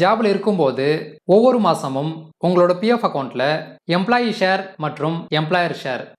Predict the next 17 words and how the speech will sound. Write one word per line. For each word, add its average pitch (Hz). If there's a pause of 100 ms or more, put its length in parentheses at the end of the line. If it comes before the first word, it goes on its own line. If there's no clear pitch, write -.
(160)
இந்த 196 (100)
ரெண்டு 233
விதமான 202 (120)
பங்களிப்பையும் 180 (260)
செலுத்திட்டே 214
வருவாங்க. 135 (520)
நீங்க 156 (500)
அந்த 170 (100)
ஜாபை 214
ரிசைன் 214
பண்ணதுக்கு 156
அப்புறம் 139 (380)
உங்களோட 196 (100)
பி 226
எஃப் 262
அக்கவுண்ட்ல 190
இருக்கிற 139